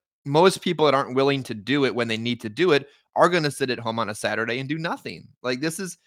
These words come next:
really, really useful information for people that just, "Man, I, I want to do this. I just don't know how to do it."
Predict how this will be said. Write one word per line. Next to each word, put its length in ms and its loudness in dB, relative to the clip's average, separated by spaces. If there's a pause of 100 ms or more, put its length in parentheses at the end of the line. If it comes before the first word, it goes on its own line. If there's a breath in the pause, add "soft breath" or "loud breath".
(200)
really, 440 -4
really 360 2
useful 600 0
information 640 -2
for 100 -4
people 360 -2
that 180 0
just, 300 -2 (300)
"Man, 140 0
I, 140 2
I 140 6
want 520 0
to 140 0
do 260 4
this. 320 -6
I 80 0
just 220 -6
don't 160 -2
know 100 -2
how 320 -2
to 100 -2
do 280 0
it." 180 -6